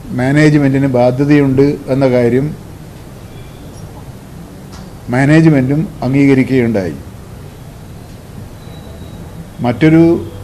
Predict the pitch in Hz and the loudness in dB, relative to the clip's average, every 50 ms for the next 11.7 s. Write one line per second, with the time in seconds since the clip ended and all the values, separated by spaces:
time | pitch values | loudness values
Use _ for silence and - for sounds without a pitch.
0 | - - - - - - - - - - - - - - - - - - - - | -16 -16 -18 -16 -16 -16 -16 -16 -18 -18 -18 -18 -16 -16 -16 -16 -16 -18 -18 -14
1 | - - 135 131 139 147 156 160 165 151 151 147 - 151 147 147 147 151 - - | -8 -6 -2 0 2 4 4 4 4 4 4 2 2 0 -2 -2 -2 -2 -4 -8
2 | - - - - - - - - 127 123 135 143 143 - - 151 151 143 127 123 | -12 -16 -14 -14 -14 -14 -12 -8 -6 -4 -2 -2 -2 2 2 4 4 4 4 2
3 | 131 127 - 160 160 160 156 151 151 147 147 147 147 151 - - - - - - | 0 0 0 0 4 4 4 4 4 2 2 0 -2 -4 -4 -8 -12 -16 -18 -18
4 | - - - - - - 113 113 - 170 160 160 - 165 156 151 151 147 143 139 | -18 -18 -20 -20 -8 -6 -6 -4 0 0 0 0 0 0 0 2 2 2 2 0
5 | 143 127 131 127 - - 143 139 135 127 127 131 139 139 135 131 123 127 127 123 | 0 -2 -2 -4 -4 -4 -4 -2 -2 0 0 0 0 0 0 0 -2 -2 -2 -2
6 | 117 117 131 151 - - - - - - - - - - - - - - - - | -2 -4 -4 -6 -10 -14 -16 -16 -16 -18 -18 -18 -18 -18 -18 -18 -18 -18 -18 -18
7 | - - - - - - - - - - - - - - - - - - - - | -16 -16 -16 -14 -14 -12 -14 -14 -14 -16 -16 -16 -14 -14 -14 -14 -14 -16 -14 -10
8 | - 127 127 135 139 147 151 151 156 151 156 147 160 151 151 147 131 131 123 123 | -6 0 2 2 4 4 4 4 4 2 0 2 4 4 4 4 4 2 0 0
9 | 123 147 151 151 151 151 151 151 143 143 139 139 139 139 - - - - - - | 2 4 4 4 4 4 4 4 4 4 2 2 0 -4 -8 -14 -16 -16 -16 -18
10 | - - - - - - - - - - - - - - - - 123 123 117 135 | -18 -18 -18 -18 -18 -18 -18 -18 -18 -18 -18 -18 -18 -18 -14 -6 -4 -2 2 4
11 | 143 156 160 165 156 143 123 135 131 135 131 127 135 151 | 6 6 6 6 4 4 4 4 2 2 2 0 0 -2